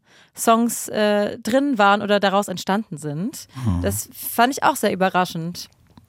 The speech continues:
Speaker 2: Ja, sehr spannend.
Speaker 1: Ja, und diese Band ist ja doch noch recht klein, also finde ich,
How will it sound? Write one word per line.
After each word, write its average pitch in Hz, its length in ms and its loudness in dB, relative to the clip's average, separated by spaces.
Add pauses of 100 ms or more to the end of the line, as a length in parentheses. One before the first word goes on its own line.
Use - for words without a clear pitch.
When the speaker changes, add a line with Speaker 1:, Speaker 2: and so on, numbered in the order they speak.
(160)
Speaker 2:
Ja, 101 180 -2
sehr 104 180 -4
spannend. 98 480 -6 (800)
Speaker 1:
Ja, 196 220 -2 (340)
und 320 300 2 (280)
diese 240 200 2
Band 262 220 4
ist 262 100 -8
ja 247 80 4
doch 233 220 2 (120)
noch 233 240 0
recht 226 240 2
klein, 175 480 0
also 190 220 -2
finde 214 260 2
ich, - 340 -2